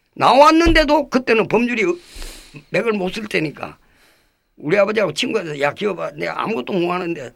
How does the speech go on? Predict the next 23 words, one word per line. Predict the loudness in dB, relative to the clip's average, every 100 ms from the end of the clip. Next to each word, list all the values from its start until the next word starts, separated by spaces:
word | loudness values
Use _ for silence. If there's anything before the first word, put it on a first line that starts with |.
| -16 -16 -16 -18 -12
시골 | -8 -2 -2
학교 | -2 -8
교장이라도 | -6 -4 -2 -2 -2 -4
하게 | -4 -4 -4
해줄래?" | -4 -4 -4 -6 -4
"아, | -4
그래, | -2 -2 0
해라. | 0 0 -2
어떻게 | -4 -4 -4
하면 | -4 -4
되는데." | -4 -6 -8 -12 -16 _ _ _ _ _ -4
그래가지고 | -2 0 0 -2 -4 -6
육십오 | -6 -6 -4 -4
년인가에 | -4 -4 -6 -8 -8
했는데 | -4 -4 -4 -6 -10 -14 -20 -20 -6
문서가 | 2 2 6 4 4
안 | 2
돼가지고 | 4 4 4 2
지금도 | 0 -2 -2 -2
기록에는 | 0 0 0 -2 -4 -6 -8 -14 -16 _ _ _ _
희한하고로 | -2 2 4 2 0 -2 -2
이종률 | -2 0 2 0
선생이 | -4 -4 -4 -4